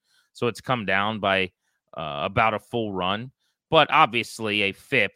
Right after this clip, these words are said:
meaning what his E R A should be, being four nine is, is not overly encouraging.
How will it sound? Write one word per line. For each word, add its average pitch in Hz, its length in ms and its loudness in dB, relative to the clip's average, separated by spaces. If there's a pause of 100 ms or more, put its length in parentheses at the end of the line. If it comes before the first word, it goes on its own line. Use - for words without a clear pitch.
meaning 104 340 -4
what 98 140 -4
his 90 140 -8
E 95 80 -4
R 90 120 -4
A 98 120 -4
should 92 240 -12
be, 87 140 -10
being 95 280 -6
four 110 320 -6
nine 95 320 -4
is, 85 220 -18
is 90 180 -14
not 92 320 -4
overly 90 320 -10
encouraging. 85 640 -10